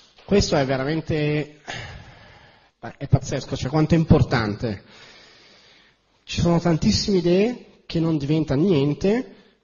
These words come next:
perché in realtà gli imprenditori non riescono a chiudere il ciclo, dove chiudere il ciclo è: ho portato gli utenti sul mio sito, ma devo farli comprare, devo fare in modo che loro inseriscono i numeri a carta di credito, oppure mi allunghino in qualche modo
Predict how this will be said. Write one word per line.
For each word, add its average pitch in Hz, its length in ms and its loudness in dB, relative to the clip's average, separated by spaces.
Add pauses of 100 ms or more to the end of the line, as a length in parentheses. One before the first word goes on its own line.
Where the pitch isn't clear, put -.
(100)
perché 190 580 2
in 156 100 0
realtà 147 260 2
gli 127 80 0
imprenditori 165 720 2
non 151 140 4
riescono 156 340 2
a 143 80 -2
chiudere 180 500 4
il 165 140 4
ciclo, 165 580 0
dove 170 160 0
chiudere 151 220 2
il 147 40 0
ciclo 190 340 2
è: 120 180 0
ho 143 80 -6
portato 156 480 4
gli 143 60 8
utenti 156 280 6
sul 156 160 2
mio 151 160 2
sito, 208 540 2 (480)
ma 139 200 2
devo 151 300 0
farli 151 400 0
comprare, 120 640 0
devo 165 240 2
fare 143 220 2
in 165 80 2
modo 185 320 0
che 156 140 -4
loro 143 260 0
inseriscono 123 760 0
i 120 60 -2
numeri 147 260 2
a 131 60 -4
carta - 280 -4
di 156 80 0
credito, 151 500 0
oppure 151 340 2
mi 143 100 -2
allunghino 143 520 4
in 131 60 -6
qualche 139 300 -2
modo 135 400 0